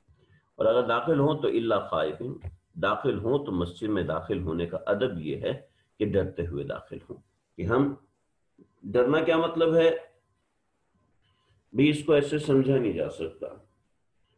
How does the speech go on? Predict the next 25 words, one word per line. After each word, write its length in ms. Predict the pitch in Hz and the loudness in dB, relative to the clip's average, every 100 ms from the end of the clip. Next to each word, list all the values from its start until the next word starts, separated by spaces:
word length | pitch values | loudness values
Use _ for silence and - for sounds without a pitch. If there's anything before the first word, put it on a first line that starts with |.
| _ _ - | _ _ -8
सिवाय 360 | - 120 147 | -2 2 2
इसके 400 | 151 131 - 113 | 2 -2 -2 -2
कि 120 | 110 107 | 0 2
आप 180 | 104 | 0
इसको 260 | 104 - 104 | -2 -6 -4
ये 160 | 92 101 | -2 -2
समझें 680 | - 82 80 - - - _ _ _ - | -4 -6 -6 -10 -14 -16 _ _ _ -10
कि 160 | 90 | -4
आप 440 | 98 107 123 127 - 147 147 143 - _ _ _ _ _ | 0 2 0 -2 0 2 2 0 -12 _ _ _ _ _
अपने 400 | - - 131 139 | -2 2 2 2
इलाके 520 | - 101 90 92 101 107 | 2 2 2 0 -2 -4
के 260 | 98 101 | 0 -2
सबसे 440 | 101 123 98 - 107 | 0 -4 -4 -4 2
बड़े 240 | 98 101 | 4 4
आदमी 360 | 90 85 90 98 | 4 0 -4 -4
के 140 | 95 | -4
घर 200 | 87 98 | -2 -2
जाते 360 | - 87 - 92 | 0 -2 -2 -6
हैं, 380 | 98 - - _ _ _ _ _ _ _ - | -6 -8 -10 _ _ _ _ _ _ _ -14
तो 60 | - | -6
आप 480 | - 110 131 - 113 | -2 0 0 -2 -2
उनके 340 | 123 117 131 | -2 2 0
घर 320 | 123 123 131 | 2 2 2
जाते 440 | 104 95 92 - 104 | 2 2 2 0 -2
हुए 480 | 90 90 90 104 | 0 0 2 2